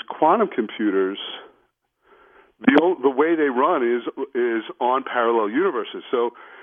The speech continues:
so, uh, Google, the Department of Defense, and, uh, China have come up with these quantum computers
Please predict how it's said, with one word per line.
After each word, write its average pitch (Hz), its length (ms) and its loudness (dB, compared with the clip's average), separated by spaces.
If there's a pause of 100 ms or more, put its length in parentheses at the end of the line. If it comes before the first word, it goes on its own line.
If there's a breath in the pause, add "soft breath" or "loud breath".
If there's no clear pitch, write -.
(280 loud breath)
so, 131 320 0 (100)
uh, 104 340 2 (320)
Google, 180 640 2
the 113 120 -16
Department 151 480 -2
of 143 60 -2 (360)
Defense, 127 420 -2 (200)
and, 107 320 -4
uh, 95 240 0 (460 soft breath)
China 143 340 4
have 110 160 -4
come 127 180 2
up 113 120 2
with 110 120 -2
these 104 160 -10
quantum 135 420 6
computers 92 540 0